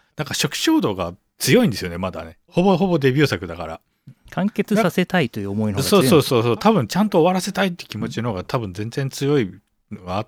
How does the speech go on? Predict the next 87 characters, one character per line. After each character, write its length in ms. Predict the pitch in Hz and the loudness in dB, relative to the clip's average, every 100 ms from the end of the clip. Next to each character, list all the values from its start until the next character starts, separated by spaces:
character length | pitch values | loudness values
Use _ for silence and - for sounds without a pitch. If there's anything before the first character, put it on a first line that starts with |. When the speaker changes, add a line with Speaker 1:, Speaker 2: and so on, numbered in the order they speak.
| - | -6
Speaker 1:
あ 100 | 123 | -6
る 140 | 110 | -6
だ 140 | 98 | -8
ろ 100 | 87 | -10
う 60 | 87 | -8
と 100 | 92 | -10
思 140 | 90 | -10
う 40 | 90 | -10
し、 300 | - 131 95 - - _ - | -6 -6 -6 -10 -20 _ -12
あ 60 | - | -6
と 100 | - | -2
鬼 220 | 208 294 | 0 -2
滅 180 | 330 247 | -2 -6
も 60 | - | -8
最 240 | - 381 | -2 0
初 120 | 381 381 349 | 2 0 -2
売 80 | - | 0
れ 100 | 302 | 2
て 100 | 370 | 2
な 120 | 392 | 2
い 40 | 370 | 0
ん 40 | |
で 80 | 95 | -2
す 120 | - | -8
よ。 120 | - _ _ _ _ _ _ _ _ _ _ | -16 _ _ _ _ _ _ _ _ _ _
最 240 | - 277 | -6 -4
初 120 | 349 330 | -2 -4
の 120 | 302 | -4
ね、 180 | 277 131 | -4 -2
二 220 | 107 185 | -2 -4
巻 260 | - 392 | -4 -2
ぐ 100 | 427 | 2
ら 100 | 392 | 2
い 20 | 190 | 2
ま 100 | 98 | -2
で 120 | 90 | -6
っ 20 | |
て 100 | - | -8
あ 120 | 190 | -6
ん 80 | 311 | -4
ま 80 | 359 | -6
ヒ 140 | - | -8
ッ 60 | 403 | -8
ト 120 | - | -6
し 80 | - | -4
て 100 | 170 | -2
な 100 | 196 | -2
い 60 | 127 | -2
ん 40 | |
で 40 | |
す 100 | - | -6
よ 80 | 82 | -14
ね。 220 | 82 98 - _ _ _ _ _ _ _ _ _ _ | -14 -16 -18 _ _ _ _ _ _ _ _ _ _
で、 80 | 147 | -8
一 160 | 233 | -8
巻 360 | - - 269 143 | -6 2 2 2
と 140 | - | -2
か 160 | 98 98 | -4 -4
の 160 | 92 90 - _ _ | -6 -10 -16 _ _
段 240 | 104 107 107 | -4 -4 -2
階 200 | 113 113 | -2 -2
だ 100 | 107 | -2
と 100 | 98 | -4
ま 120 | 156 | -6
だ 100 | 101 | -6
全 220 | 98 139 | -6 -6
然 160 | 170 165 | -4 -4
ヒ 60 | |
ッ 20 | 170 | -4
ト 160 | 190 | -6
作 340 | - - 90 82 | -6 -6 -10 -12
じ 100 | 85 | -12
ゃ 40 | |
な 120 | 98 | -14
く 120 | - | -14
て、 200 | - 101 95 | -8 -6 -2
要 180 | 196 | -2
は 240 | 175 82 - - _ _ | 0 -2 -6 -20 _ _
い 100 | 247 | -4
つ 120 | - | 2
終 80 | 170 | 4
わ 100 | 110 | 4
っ 40 | 113 | 2
ち 140 | - | 2
ゃ 40 | |
う 80 | 123 | 2
か。 240 | - 80 | 0 -8